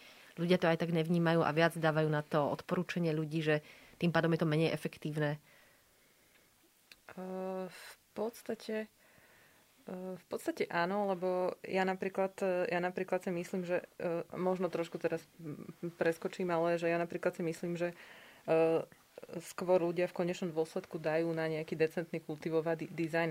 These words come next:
Speaker 2: napríklad aj tej prevádzky, aj keď sa pozrieš na fasádu, že ako, ako na niečo, čo tam na nich bliká, svietí a tak ďalej, lebo proste sa tam cítia príjemnejšie. A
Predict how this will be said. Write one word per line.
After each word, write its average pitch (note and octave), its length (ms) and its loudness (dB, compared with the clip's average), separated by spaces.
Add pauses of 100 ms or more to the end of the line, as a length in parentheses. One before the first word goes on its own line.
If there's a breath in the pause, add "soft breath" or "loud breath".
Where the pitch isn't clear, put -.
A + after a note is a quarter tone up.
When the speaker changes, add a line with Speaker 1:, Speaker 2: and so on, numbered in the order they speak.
Speaker 2:
napríklad D#3 400 -4
aj D3+ 160 2
tej D#3+ 200 4 (280)
prevádzky, D#3+ 560 2
aj D3+ 80 -4
keď - 80 -20
sa - 80 -14
pozrieš D3+ 320 -4
na C#3+ 80 -6
fasádu, D#3 480 -4
že D3+ 240 -4 (160)
ako, D#3+ 240 -4
ako E3 160 -2
na E3 160 0
niečo, D#3+ 320 0
čo - 80 -2
tam D#3 240 0
na D3 60 -2
nich D3+ 180 -4
bliká, D3+ 400 0
svietí D3+ 480 -6
a D3+ 80 2
tak D3+ 240 -6
ďalej, D3+ 320 0
lebo D3 160 -2
proste D#3 320 -10
sa D#3 80 -6
tam D#3 160 -8
cítia E3+ 240 -6
príjemnejšie. E3 800 -4 (1040 soft breath)
A E3+ 80 -2